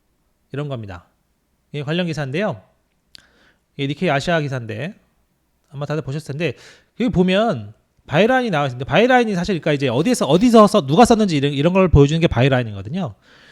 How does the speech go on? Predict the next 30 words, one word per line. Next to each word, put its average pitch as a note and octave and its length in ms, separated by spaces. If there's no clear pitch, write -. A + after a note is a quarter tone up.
그래서 - 160
항상 A3 140
기사를 A#3+ 240
보실 F#3 180
때는 G3 200
바이라인을 G#3+ 540
보실 D3 240
필요가 D#3+ 220
있습니다. G2 400
신뢰가 A#3+ 580
높은, G3 280
신뢰도가 B3 380
높은 G3 220
기사, E3+ 380
말씀드렸지만 D#3+ 500
월스트리트저널에 D3+ 600
뭐 B2+ 140
닉 D#3 180
티미-, G3 440
티밀하우스 D3 560
이런 D3+ 140
사람들이 F3+ 220
썼는지 G3 580
아니면 C3 160
다른 C#3+ 180
사람이 E3+ 140
썼는지 C#3 480
그런 D#3 120
것도 E3+ 140
중요하고요. C#3+ 560